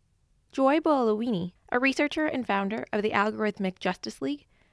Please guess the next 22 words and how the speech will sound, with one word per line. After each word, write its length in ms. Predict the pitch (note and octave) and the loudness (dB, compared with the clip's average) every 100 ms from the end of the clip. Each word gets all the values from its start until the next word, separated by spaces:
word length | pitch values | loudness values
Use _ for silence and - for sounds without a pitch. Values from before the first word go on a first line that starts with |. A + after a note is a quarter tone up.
| _ | _
first 240 | C#4+ D#4+ - | -2 -2 -2
called 200 | D#4+ D4 | -4 0
out 220 | C4 - | -2 -2
Amazon 480 | A3+ A3+ G3 F3+ F3+ A#3+ | -4 -2 -4 -6 0 2
over 160 | C4 | 2
the 80 | C4 | 4
accuracy 480 | B3+ C#4 B3+ A3+ G3 | 2 2 -4 -4 -6
flaws 380 | - F3 F3 - | -2 0 0 -2
in 100 | G3 | -6
a 40 | |
study 280 | - A#3 D4 | -2 -4 -4
published 400 | - F#3+ F#3+ - | -6 -4 -4 -4
with 120 | F3+ | -4
Deborah 260 | - F3 E3+ | -2 -2 -2
Raji, 420 | E3+ F3 G#3+ - _ _ _ - | -2 -2 -6 -10 _ _ _ -8
a 60 | |
student 320 | A3 B3+ C#4 - | -4 -2 -2 -2
at 100 | A#3 | -4
the 60 | |
University 460 | G3+ G3+ F#3 E3+ - | -2 0 -2 -4 -6
of 80 | - | -6
Toronto. 480 | - A3 G#3 - | -2 -2 -2 -6